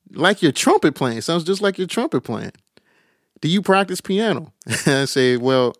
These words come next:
actually, actually, I don't put a lot of time on piano." But, but why is that? It's because I have the skill, and it's really in my mind. I'm using the instrument to get it out.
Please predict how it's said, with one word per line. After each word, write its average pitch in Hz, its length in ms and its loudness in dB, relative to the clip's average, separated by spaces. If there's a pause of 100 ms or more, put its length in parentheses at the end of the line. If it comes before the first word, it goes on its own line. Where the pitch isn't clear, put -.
actually, 120 640 -4
actually, 127 380 0
I 113 60 -2
don't 120 340 -6 (540)
put 131 120 2
a 123 60 4
lot 120 180 4
of 110 80 -6
time 131 400 -2
on 104 120 -4
piano." 101 360 -10 (640)
But, 131 260 2 (220)
but 127 160 0
why 139 300 2
is 143 300 0
that? - 500 -6 (480)
It's 123 140 -6
because 127 840 0 (540)
I 113 80 0
have 123 180 0
the 110 80 -8
skill, 139 640 2 (380)
and 135 140 -2
it's 131 120 -2
really 143 380 2
in 127 260 -4
my 120 180 -2
mind. 120 460 -2 (720)
I'm 120 160 0
using 139 400 2
the 117 180 2
instrument - 920 -4 (320)
to 113 60 -6
get 107 200 -2
it 110 80 -2
out. 131 260 -2